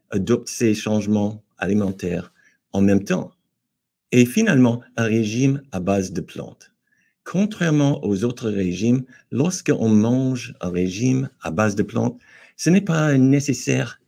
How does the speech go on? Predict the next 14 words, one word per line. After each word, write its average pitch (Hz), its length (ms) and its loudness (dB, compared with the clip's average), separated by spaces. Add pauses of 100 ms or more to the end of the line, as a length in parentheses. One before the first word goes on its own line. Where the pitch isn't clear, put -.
de 113 100 -6
réduire 107 680 2
délibérément 95 1000 0 (320)
l'apport 120 440 0
en 98 80 0
calories, 101 580 -2 (840)
ce - 160 -6
qui 147 120 -4
fait 135 360 2 (100)
que 123 720 2
l'on 117 160 -2
se - 140 -4
sent 143 300 -6 (160)
rassasié. 95 880 -4